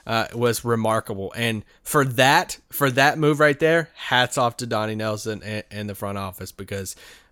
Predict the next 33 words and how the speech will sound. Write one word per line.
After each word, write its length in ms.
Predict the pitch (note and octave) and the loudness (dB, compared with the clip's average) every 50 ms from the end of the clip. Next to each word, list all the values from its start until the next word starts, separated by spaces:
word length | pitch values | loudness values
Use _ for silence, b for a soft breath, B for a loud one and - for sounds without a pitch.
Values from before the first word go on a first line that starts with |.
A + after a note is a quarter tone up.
| b - | b 0
that, 260 | - B2+ A#2 - - - | 2 2 2 2 -2 -2
that's 220 | A#2 A2+ G#2+ - | -2 -2 -2 -2
just 220 | - A#2+ - - - | -4 -6 -6 -8 -8
incredible 540 | A2 G#2 - - A2 G#2 G#2 G2 G2+ G2+ F#2+ | -10 -8 -4 -4 -4 -2 -2 -4 -6 -6 -6
that 320 | F#2 G2+ G2 G2 - - | -6 -6 -6 -6 -8 -10
we 260 | - G#2 G2+ A2+ A#2+ B2 | -12 -10 -6 -4 -2 -2
have 200 | B2+ A#2 A2 - | -2 -2 -2 -4
Porzingis 560 | - C3 B2 A2+ A#2 A#2 A#2 A2+ - - G2 | -2 -2 -2 -2 -2 -4 -4 -4 -6 -4 0
locked 320 | A2+ A2+ A2 G#2+ - - | 2 2 2 2 0 -2
in, 180 | B2+ A#2+ A2+ G#2 B B B B | -2 -2 -2 -4 B B B B
locked 260 | C3+ D3 F#3 - - | 4 4 4 4 2
in 160 | G3+ F#3 C#3+ | 0 0 -2
five, 480 | B2 - - - C3 C3 C#3+ D3 - - | -2 -4 -2 2 4 4 4 2 0 -4
five 340 | - - C#3+ D3 D3+ D3+ D3 | 0 2 2 4 4 2 2
years, 320 | C#3+ C#3+ C#3 B2 A#2 - | 0 0 0 0 0 -2
and 160 | - B2+ B2+ A#2+ | -6 -8 -6 -6
the, 160 | A#2+ B2 B2 - B B B B B | -6 -8 -10 -14 B B B B B
and 140 | C3+ C#3+ C#3+ | -4 -2 -2
the 80 | C3 | 0
largest 640 | B2 A#2 B2 C3+ D3 C#3+ C#3+ D3+ C#3+ - - - - b b b b b | 0 2 4 4 4 2 0 0 -2 -2 -4 -8 -12 b b b b b
contract 520 | - - C3+ C3+ D3 - D3+ B2 A#2+ G#2+ | -4 -2 0 0 0 0 0 0 0 0
handed 360 | - C3 C3 B2+ B2 A#2+ A2+ | -2 -2 0 0 0 0 0
out, 320 | A#2 A#2+ A#2 A#2 - - b b b b b | 2 4 4 2 2 -2 b b b b b
uh, 160 | b A2 A2 | b -4 -4
to 180 | G2+ - B2 A2+ | -2 -2 -2 -2
a 40 | G#2 | -2
free 200 | - A#2 A2+ B2 | -2 -4 -4 -2
agent 360 | C#3 D3 C3 A2 F#2+ G2+ - - | -4 -4 -6 -6 -8 -8 -10 -10
in, 220 | A#2+ A2+ A2+ A2+ G#2+ | -8 -6 -6 -6 -6
uh, 340 | - G#2+ A2 G#2+ G#2 G2 - - | -8 -8 -8 -8 -8 -8 -10 -10
Mavericks 400 | - A2+ A2 A2 G#2+ F#2+ - - | -8 -8 -6 -6 -6 -8 -8 -8
history 280 | C3+ B2 - - G#2 G2+ | -8 -8 -8 -10 -10 -12
too. 240 | - B2 A2+ G#2+ | -10 -10 -10 -12